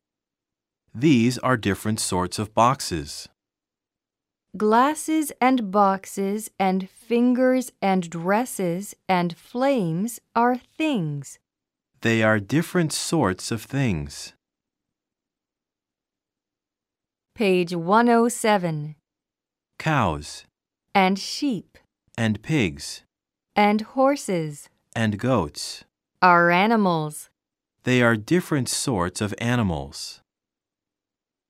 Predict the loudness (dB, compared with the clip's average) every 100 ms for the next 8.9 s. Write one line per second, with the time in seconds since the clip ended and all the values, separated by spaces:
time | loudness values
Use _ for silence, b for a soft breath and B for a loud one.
0 | _ _ -8 -2 0 2 4 4 2 2
1 | 0 2 -2 -2 -6 -6 0 2 0 -2
2 | -4 -4 -4 0 2 2 -2 -10 -18 -20
3 | _ _ _ _ _ _ _ _ _ 4
4 | 4 4 -4 0 -2 2 2 2 -2 -6
5 | -6 -4 -2 0 2 0 -2 -2 -2 -2
6 | -8 -4 -4 -4 -8 -18 -20 _ _ _
7 | _ _ _ _ _ _ -8 -2 -2 0
8 | 0 0 -2 0 0 0 0 -2 -6